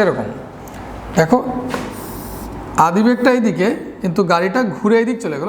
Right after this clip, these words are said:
মনে করো গাড়ির ড্রাইভার গাড়ি চালা-, সামনে দিয়ে চালাতে চালাতে এইদিকে ঘুরে গেল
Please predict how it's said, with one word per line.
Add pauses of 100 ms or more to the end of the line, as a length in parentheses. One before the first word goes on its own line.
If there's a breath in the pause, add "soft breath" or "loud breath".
মনে
করো (100)
গাড়ির (100)
ড্রাইভার
গাড়ি
চালা-,
সামনে
দিয়ে
চালাতে
চালাতে (100)
এইদিকে (100)
ঘুরে
গেল